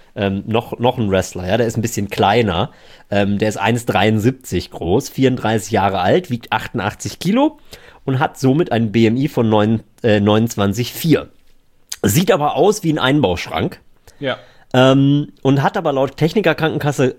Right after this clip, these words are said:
Speaker 1: B M I-Rechner leichtes Übergewicht. Achten Sie auf Ihre Ernährung und bewegen Sie sich regelmäßig. So können Sie das Risiko für mögliche Begleiterkrankungen minimieren.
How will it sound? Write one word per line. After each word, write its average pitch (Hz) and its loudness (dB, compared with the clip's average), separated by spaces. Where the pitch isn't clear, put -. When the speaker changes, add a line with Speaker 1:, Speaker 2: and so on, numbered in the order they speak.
Speaker 1:
B 123 4
M 127 0
I-Rechner 165 2
leichtes 175 0
Übergewicht. 151 0
Achten 247 -2
Sie 226 2
auf 185 2
Ihre 185 4
Ernährung 233 2
und 139 0
bewegen 143 4
Sie 156 0
sich 160 -6
regelmäßig. 104 0
So 143 2
können 269 4
Sie 220 -2
das 190 0
Risiko 262 0
für 196 0
mögliche 170 0
Begleiterkrankungen 135 0
minimieren. 104 2